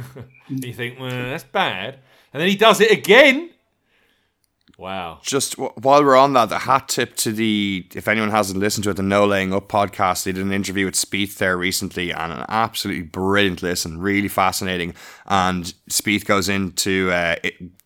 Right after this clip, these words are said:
Speaker 2: pretty deep into, uh, that week and the collapse itself. So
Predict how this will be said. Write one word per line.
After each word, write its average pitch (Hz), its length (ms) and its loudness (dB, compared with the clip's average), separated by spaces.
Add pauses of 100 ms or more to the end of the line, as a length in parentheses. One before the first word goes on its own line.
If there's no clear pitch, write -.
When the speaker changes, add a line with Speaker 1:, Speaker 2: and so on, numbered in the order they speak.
(140)
Speaker 2:
pretty 127 220 0
deep 107 340 -4
into, 90 680 -4
uh, 82 280 -6 (220)
that 101 200 0
week 95 400 -4
and 92 240 -2
the 92 60 -10
collapse 92 440 -2
itself. 87 540 -4
So 87 340 -4